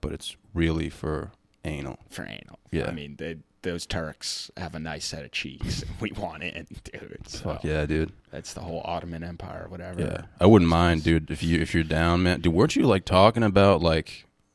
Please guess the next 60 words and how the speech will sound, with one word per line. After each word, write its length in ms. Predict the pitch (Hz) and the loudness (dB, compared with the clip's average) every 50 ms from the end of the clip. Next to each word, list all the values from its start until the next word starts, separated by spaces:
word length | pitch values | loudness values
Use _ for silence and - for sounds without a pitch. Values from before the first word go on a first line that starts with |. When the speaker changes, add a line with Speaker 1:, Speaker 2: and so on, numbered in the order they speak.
| _ _ | _ _
Speaker 1:
I 40 | - | -2
think 160 | - 120 92 | 0 2 4
last 320 | 90 85 87 90 87 - - | 6 6 6 6 4 4 2
time 160 | 87 85 85 | 0 0 0
I 80 | 80 | 0
saw 240 | 78 - - 90 82 | -2 0 0 2 2
you 160 | 82 85 82 | 2 2 0
at 80 | 82 - | 0 -2
a 40 | - | -4
show, 360 | - - - 85 87 87 82 - | -4 0 2 2 4 4 2 0
<laughs> 60 | - | 0
you 120 | - 117 | -2 -2
were 40 | 90 - | -2 -2
talking, 440 | - - - 98 107 - - 127 113 - - _ - - - - - - - - - _ _ | -2 -2 -2 -2 -2 -2 -4 -6 -6 -6 -10 _ -20 -20 -20 -18 -18 -18 -20 -20 -20 _ _
you 100 | - - | -4 -2
were 40 | 87 | 6
talking 280 | - 110 113 117 110 110 | 8 10 10 10 8 4
to 40 | |
some 220 | 98 - 110 90 82 | 2 2 2 0 2
dude 320 | 82 87 87 90 95 92 | 4 6 8 8 8 6
about 240 | 90 82 85 82 80 | 6 6 4 4 4
how 60 | 82 85 | 4 2
you 140 | 85 85 80 | 2 2 0
took 280 | - - - 92 - | 0 0 0 0 0
shrooms 680 | - - - - 85 82 85 90 90 95 92 87 - - - | -2 -6 -4 -2 0 0 2 2 2 0 0 0 -2 -4 -4
and 80 | 82 82 | -4 -4
then 120 | 85 82 | -2 0
you, 100 | 82 85 82 | 0 0 0
like, 160 | 82 82 - - | 0 -2 -2 -2
went 320 | 87 85 85 85 85 85 | -2 0 2 2 2 2
in 100 | 82 80 | 0 0
the 80 | 80 80 | -2 -2
woods 540 | 80 80 80 80 78 67 - - - - - | -2 0 0 0 -2 -2 -6 -10 -12 -14 -14
just 240 | - - 92 85 - | -8 -4 -4 -4 -4
to 60 | - 85 | -4 -4
see, 260 | - - - 90 85 | -4 -2 -2 -2 -2
like, 200 | 78 78 - - | -2 -2 -2 0
what 140 | 87 82 80 | 0 0 0
would 100 | 80 85 | 0 -2
happen. 420 | 82 80 80 76 73 71 64 - - - _ - _ _ | 0 0 0 0 -2 -6 -10 -12 -16 -20 _ -20 _ _
Speaker 2:
Oh, 220 | - - 113 107 104 | -2 0 0 2 2
yes, 400 | 101 95 95 92 90 - - - | 2 2 2 2 2 0 -2 0
yes. 480 | 107 95 92 87 85 - - - - - | 2 2 2 2 0 -2 -4 -4 -4 -4
I, 220 | 92 98 90 90 | -2 -2 0 2
uh, 340 | 90 87 85 82 82 82 80 - - | 2 2 2 2 2 0 0 -2 -6
<laughs> 140 | - - 113 | -8 -8 -4
yes. 580 | 101 95 90 85 85 85 - - - - - - - | -2 -2 0 0 -2 -4 -4 -4 -4 -4 -6 -6 2
<laughs> 300 | - - - 139 - - | 6 8 8 10 12 12
Yeah, 380 | - - - - 127 95 - - | 12 12 10 8 4 6 6 6
I, 160 | - 107 104 | 6 6 6
uh, 460 | 104 101 101 98 98 95 90 87 - - - | 6 4 2 2 0 0 -2 -2 -4 -4 -2
I 100 | - 110 | 0 0
would 180 | 107 107 - | 0 0 0
took 200 | - - 127 127 | 0 0 0 0
shrooms 680 | - - - 120 123 127 123 110 107 101 95 82 - | -2 -4 -4 -2 -2 0 0 0 0 -2 -4 -6 -8
and 140 | - 92 87 | -8 -8 -6
went 140 | 87 95 98 | -4 -2 -2
on 120 | 92 90 | -2 -2
a 60 | 87 85 | -4 -6
hike 640 | - - - 98 98 98 92 80 - - - - | -8 -12 -8 -6 -4 -4 -4 -6 -10 -16 -18 -18